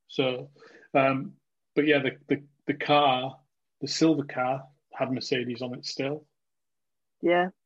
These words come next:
Speaker 2: yeah.
Speaker 1: Yeah, so I think they've all had some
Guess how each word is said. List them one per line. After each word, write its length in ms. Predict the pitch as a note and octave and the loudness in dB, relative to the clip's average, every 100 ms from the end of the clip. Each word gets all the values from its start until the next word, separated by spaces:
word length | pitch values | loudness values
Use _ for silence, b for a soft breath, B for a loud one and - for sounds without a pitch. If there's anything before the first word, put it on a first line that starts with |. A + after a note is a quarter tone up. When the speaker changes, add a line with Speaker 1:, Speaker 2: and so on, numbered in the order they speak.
| _ _ | _ _
Speaker 2:
yeah. 220 | F3 F3 F#3 _ - _ - | -2 -2 -4 _ -20 _ -8
Speaker 1:
Yeah, 220 | C3+ C#3 | -6 -6
so 280 | - C#3 C#3 | -2 -2 -2
I 80 | C3+ | 0
think 260 | D3+ D3 | -2 0
they've 140 | D3 C#3 | 0 4
all 240 | C#3+ D3+ | 6 6
had 260 | - C#3+ C3+ - | 4 0 0 -6
some 460 | - - C#3+ B2 | -6 0 0 0